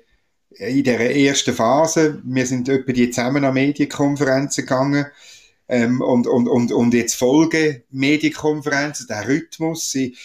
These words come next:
in der Regel am Dienstag Taskforce, am Mittwoch Bundesrat, äh, manchmal noch zwischen ihnen, am Freitag nochmal, äh, also die, das Staccato an Staatsinterventionen, das ist ja schon noch,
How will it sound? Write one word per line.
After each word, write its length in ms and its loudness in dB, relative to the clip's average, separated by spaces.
in 120 -4
der 120 0
Regel 300 0
am 160 -4
Dienstag 540 -2
Taskforce, 720 -2
am 100 -2
Mittwoch 500 -2
Bundesrat, 840 0
äh, 300 0
manchmal 440 0
noch 60 -4
zwischen 380 0
ihnen, 300 2
am 100 0
Freitag 420 -2
nochmal, 680 2
äh, 80 -20
also 220 -4
die, 120 -4
das 320 0
Staccato 1000 -2
an 160 -6
Staatsinterventionen, 1300 -2
das 100 -4
ist 60 -2
ja 80 0
schon 160 0
noch, 180 -2